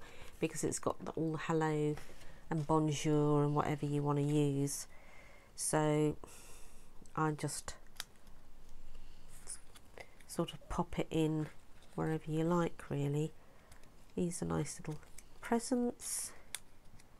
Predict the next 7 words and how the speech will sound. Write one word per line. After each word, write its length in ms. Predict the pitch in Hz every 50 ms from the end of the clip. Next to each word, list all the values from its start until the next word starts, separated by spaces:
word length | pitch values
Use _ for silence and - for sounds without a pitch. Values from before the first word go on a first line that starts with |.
| - - - - - - - - - - - - - - - - - - - - - - - -
Um, 680 | - 165 160 156 156 156 156 156 156 156 165 156 156 160 160 - - - - - - - - - - - - - - - - - - -
and 120 | - 160 156
I've 80 | -
got 140 | - - - -
a 40 | -
little 180 | 156 - - - -
arrow 600 | - 180 185 185 185 190 190 190 190 185 190 190